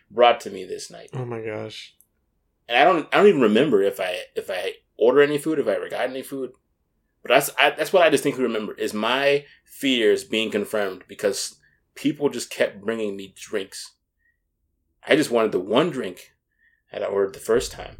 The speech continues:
Speaker 2: Mm-hmm.
Speaker 1: So I didn't order anything else. We went to, we went to Dollar Tree before, before the
Speaker 2: Very
Speaker 1: next
Speaker 2: good,
Speaker 1: time
Speaker 2: yeah.
Speaker 1: and brought our own snacks.
Speaker 2: So, I mean, there is, I think there is something to be said for the experience of being able to eat a full meal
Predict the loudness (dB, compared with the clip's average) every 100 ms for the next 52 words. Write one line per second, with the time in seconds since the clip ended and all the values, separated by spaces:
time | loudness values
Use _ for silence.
0 | -12 -8 -6 -4 0 0 0 -4 -6 -12
1 | -12 -10 -4 0 2 2 2 -2 -4 0
2 | 4 4 0 -2 0 0 4 4 4 -8
3 | -20 -20 _ -20 -16 -4 -2 0 2 4
4 | 4 2 0 -10 -14 -18 -20 -20 -16 -10
5 | -8 -8 -8 -12 -4 -2 -2 0 2 2
6 | 0 -4 -4 -6 -6 -10 _ _ _ _
7 | -20 -16 -4 2 6 6 6 2 -4 -8
8 | -10 -12 -20 _ _ _ _ _ _ _
9 | -6 2 4 4 4 6 6 6 2 2
10 | 4 6 4 6 6 6 4 0 -2 -2
11 | -4 2 4 2 2 0 0 -2 -4 -2
12 | -2 -4 -4 -4 -4 -2 -4 -4 -4 -2
13 | 0 -2 8 8 8 0 -4 -4 -8